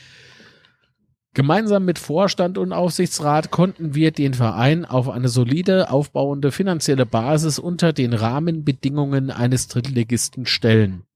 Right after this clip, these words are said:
Wir haben mit vielen regionalen und internationalen Investoren gesprochen und konnten bis zum heutigen Tage regionale Partner finden, die bereit sind, die Zukunft des F C K aktiv mitzugestalten.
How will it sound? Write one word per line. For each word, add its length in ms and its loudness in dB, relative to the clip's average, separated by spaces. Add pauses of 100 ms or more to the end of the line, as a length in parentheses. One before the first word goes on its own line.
(720)
Wir 200 2
haben 320 -2
mit 200 -4
vielen 260 -2
regionalen 540 2
und 160 -2 (120)
internationalen 840 0
Investoren 560 -2
gesprochen 540 0
und 100 -8
konnten 380 -2
bis 160 -4
zum 160 -4
heutigen 400 0
Tage 340 0
regionale 560 -2
Partner 580 0
finden, 420 0 (360)
die 80 4
bereit 360 4
sind, 260 -2
die 80 -4
Zukunft 420 -6
des 140 -4
F 240 -6
C 100 -6
K 320 0
aktiv 500 -2
mitzugestalten. 920 -6